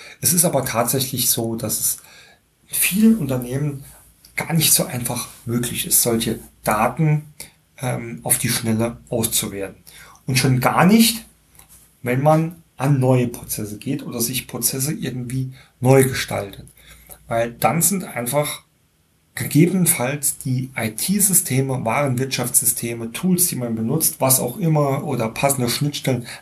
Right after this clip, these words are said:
einfach nicht vorhanden. Und man muss dann einfach sagen, ja, der Prozess ist, äh, äh, gut, der Kennzahl ist auch fantastisch, aber ich kann sie im Moment, äh, einfach noch nicht messen und ich werde sie vielleicht auch in naher Zukunft nicht messen können. Also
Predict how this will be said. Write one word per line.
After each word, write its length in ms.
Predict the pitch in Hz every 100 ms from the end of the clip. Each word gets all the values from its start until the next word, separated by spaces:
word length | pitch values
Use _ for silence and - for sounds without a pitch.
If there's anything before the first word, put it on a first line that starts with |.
| -
einfach 240 | 131 131
nicht 180 | - -
vorhanden. 480 | - 120 185 147 113
Und 280 | 113 101 - - - -
man 340 | 120 131 -
muss 180 | 175 156
dann 140 | 165
einfach 180 | 151 135
sagen, 200 | 139 135
ja, 160 | 123 - - - - -
der 60 | -
Prozess 480 | - - 131 -
ist, 340 | - - - -
äh, 640 | - 113 104 - _ _
äh, 260 | 127 110 110 113 -
gut, 380 | - 214 240 -
der 160 | 117 113
Kennzahl 380 | 143 156 131
ist 100 | 131
auch 220 | 131 165 -
fantastisch, 420 | 180 160 - 170
aber 180 | 156 160
ich 140 | -
kann 160 | 143 143
sie 120 | 143 - - - -
im 80 | 135
Moment, 380 | 135 135 131 131 - - _
äh, 80 | 139
einfach 320 | 139 131 131
noch 120 | 131
nicht 240 | 135 135 -
messen 300 | 196 190 135
und 140 | 123
ich 140 | 113
werde 140 | 123 123
sie 100 | 131
vielleicht 280 | 131 127 -
auch 140 | 131
in 80 | 117
naher 200 | 117 131
Zukunft 420 | - 156 139 131
nicht 160 | 113 110
messen 260 | 104 104
können. 160 | 110 110
Also 260 | - 110